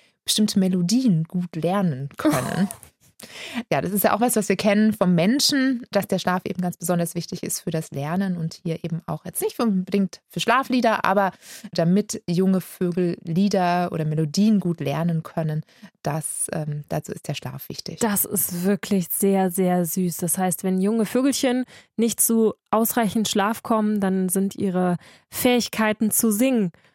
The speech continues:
Speaker 2: vielleicht ein bisschen gestört. Oder ihr Lernprozess wird gestört.
Speaker 1: Ja,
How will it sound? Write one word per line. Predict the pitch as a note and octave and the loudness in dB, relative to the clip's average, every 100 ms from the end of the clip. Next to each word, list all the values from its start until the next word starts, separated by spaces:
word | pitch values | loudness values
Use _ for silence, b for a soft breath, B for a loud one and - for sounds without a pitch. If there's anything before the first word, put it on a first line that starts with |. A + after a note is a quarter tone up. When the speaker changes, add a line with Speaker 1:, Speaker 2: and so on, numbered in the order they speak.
| b | b
Speaker 2:
vielleicht | - - F#3 E3 E3 - - _ _ _ | -8 -2 0 0 -2 -4 -16 _ _ _
ein | G3 F#3 | -2 0
bisschen | F#3 - F3+ | 0 0 0
gestört. | E3+ - F3+ E3+ D#3+ - | -2 -2 -2 -2 -4 0
Oder | G#3+ - | 2 4
ihr | A#3+ | 4
Lernprozess | A#3 D4 E4 - E3+ F3 - F3 | 4 2 2 0 -2 -2 -4 -8
wird | - | -6
gestört. | E3+ - E3+ | -8 -2 0
Speaker 1:
Ja, | F#3+ | 0